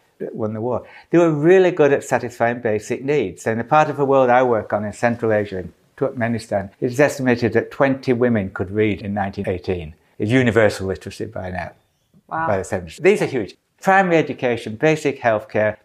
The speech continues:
Speaker 1: basic housing. Not what we want, but it provided all those things fairly quickly. But
Speaker 2: So
Speaker 1: then
Speaker 2: it's
Speaker 1: it
Speaker 2: sort
Speaker 1: was
Speaker 2: of offering a great efficiency of service delivery.
Speaker 1: Yeah,
Speaker 2: And,
Speaker 1: and
Speaker 2: yeah.
Speaker 1: particularly for basic needs satisfaction.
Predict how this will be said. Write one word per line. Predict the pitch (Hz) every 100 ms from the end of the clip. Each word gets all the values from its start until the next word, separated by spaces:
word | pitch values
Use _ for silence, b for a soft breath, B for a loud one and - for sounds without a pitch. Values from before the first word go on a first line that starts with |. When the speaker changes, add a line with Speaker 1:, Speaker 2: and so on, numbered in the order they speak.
| _
Speaker 1:
basic | 165 160 147 -
housing. | 117 104 98 87 - 147
Not | 139
what | 139 135
we | 127
want, | 113 110
but | 131 - -
it | 135
provided | - 156 170 156 131
all | 147 156
those | 139 131
things | 135 120 120 -
fairly | - 139 139 135
quickly. | - 107 - 90 - _ _ _ _ _
But | 143 240
Speaker 2:
So |
Speaker 1:
then | 240 262
Speaker 2:
it's | 269
Speaker 1:
it |
Speaker 2:
sort | 311 285
Speaker 1:
was |
Speaker 2:
of | - -
offering | 226 - 220 202 -
a | 190
great | 202 190 180
efficiency | - 208 - 180 - - 160 160
of | 156 -
service | - 180 165 -
delivery. | 170 165 135 139 120
Speaker 1:
Yeah, | 107 90
Speaker 2:
And, | - - 139
Speaker 1:
and | 165
Speaker 2:
yeah. | 160
Speaker 1:
particularly | 160 185 175 165
for | 131
basic | 120 127 127 139 120
needs | 107 101 -
satisfaction. | 101 104 - 101 - - 90